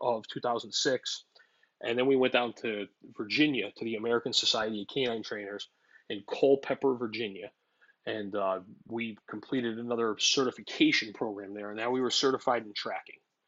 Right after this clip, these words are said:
We returned to Derby, uh, officially went into service on September, excuse me, October first of two thousand six, and then on November sixth of two thousand six, we were called to Marshall Lane Manor, which was a,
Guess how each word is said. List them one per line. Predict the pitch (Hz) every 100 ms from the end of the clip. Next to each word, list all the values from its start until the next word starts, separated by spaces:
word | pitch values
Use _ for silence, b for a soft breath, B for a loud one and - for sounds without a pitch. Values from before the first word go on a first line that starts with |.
| _ _ _ _ _ _ _ _ _ 131
We |
returned | 120 113 151 135
to |
Derby, | 127 147 151 151 151 - B B B -
uh, | 117 110 104 104
officially | - - - - 143
went | 139
into | 131
service | - 131 127 127 - - 117
on | 110 107 104
September, | - 110 - 139 131 127 127 120 - _
excuse | - 160
me, | 120
October | - 170 151
first | 131 127 113 -
of | -
two | -
thousand | 120 107 104
six, | - 127 - - _ _ _ _ _ - - _ _
and | 143 131
then | 123
on | 120 117 113 101 _ _ _ _ _ _ _ -
November | 123 110 147 147 131
sixth | - 120 -
of | 110
two | - 120
thousand | 107 95 98 90
six, | - 101 - _ b b b b b -
we | 113 113
were | 113 107
called | 147 127
to | 123
Marshall | 123 127 -
Lane | 120
Manor, | 113 104 104
which | 104 104
was | 117 104
a, | 110